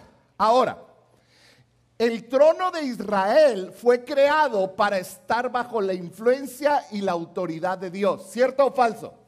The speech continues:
Es el pueblo de Dios. Pero sucedió algo. La persona que estaba en el trono,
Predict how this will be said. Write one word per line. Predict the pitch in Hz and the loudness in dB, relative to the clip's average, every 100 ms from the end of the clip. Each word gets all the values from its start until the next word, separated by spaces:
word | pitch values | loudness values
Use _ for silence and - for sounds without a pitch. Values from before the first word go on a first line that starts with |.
| _ _ _ | _ _ _
Es | 170 180 | -10 -6
el | 233 | -6
pueblo | - 226 220 | -2 0 0
de | 196 185 | -2 -2
Dios. | 233 196 - - _ _ _ _ _ _ | 0 0 -2 -16 _ _ _ _ _ _
Pero | 254 247 240 | 2 4 2
sucedió | 247 254 240 240 262 269 | -2 -8 -6 -6 -2 2
algo. | 311 320 254 143 - - _ _ _ _ _ - | 2 2 -2 -6 -8 -20 _ _ _ _ _ -10
La | 190 233 220 | -4 -2 0
persona | - 226 226 - 294 311 320 | 0 -2 -4 0 2 2 -2
que | 320 247 | -2 -6
estaba | - - 254 262 285 | -6 -6 -4 -2 -2
en | 262 | -4
el | 233 202 - | -4 -8 -4
trono, | 262 320 381 349 247 214 196 - | 2 4 4 2 0 0 -2 -16